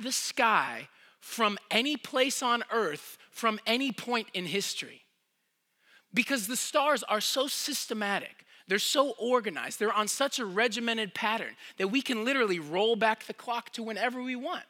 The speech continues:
and look at the sky. It's an amazing thing. And Rick did this, laying the Bible on top of those, uh, uh, the reality of planetary motion and things like that.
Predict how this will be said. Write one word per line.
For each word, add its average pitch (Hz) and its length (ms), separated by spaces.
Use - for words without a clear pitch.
and 202 200
look 285 160
at 214 100
the 233 60
sky. 302 360
It's - 140
an 196 80
amazing 233 360
thing. 285 220
And 175 180
Rick 190 320
did 254 240
this, 139 260
laying 226 420
the 208 80
Bible 214 340
on 185 140
top 214 340
of 160 160
those, 175 420
uh, 156 300
uh, 147 300
the 170 100
reality 180 440
of 170 100
planetary 175 420
motion 180 320
and 156 120
things 151 180
like 147 140
that. 156 240